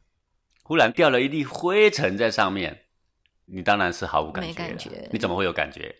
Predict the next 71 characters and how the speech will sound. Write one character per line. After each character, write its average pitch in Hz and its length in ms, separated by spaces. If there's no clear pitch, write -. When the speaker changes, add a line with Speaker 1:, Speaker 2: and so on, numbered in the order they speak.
Speaker 1:
因 - 120
为 180 80
你 143 80
上 170 160
面 170 100
都 160 120
是 165 80
沙 160 240
子， 151 220
掉 151 200
一 - 20
粒 156 120
灰 147 160
尘， 139 140
那 135 120
算 131 180
什 95 140
么 87 120
呢？ 90 220
你 85 60
就 87 60
知 92 100
道 90 80
没 87 140
感 73 180
觉。 65 260
Speaker 2:
对。 175 100
Speaker 1:
可 - 80
是 175 80
我 131 100
现 127 140
在 139 60
教 131 160
你 117 100
开 113 160
始 98 100
反 76 160
观 87 180
觉 80 140
照， 80 160
我 71 60
告 92 160
诉 87 140
你 76 160
有 73 80
一 80 60
个 78 60
良 67 280
知， - 180
然 110 100
后 131 80
你 92 80
开 113 160
始 69 260
去 - 200
觉 85 280
察 73 200
说， 87 200
啊， 120 120
我 87 160
到 104 160
底 82 140
是 95 140
干 90 180
净 85 160
的 73 100
还 71 160
是 82 120
肮 73 200
脏 67 220
的， 67 100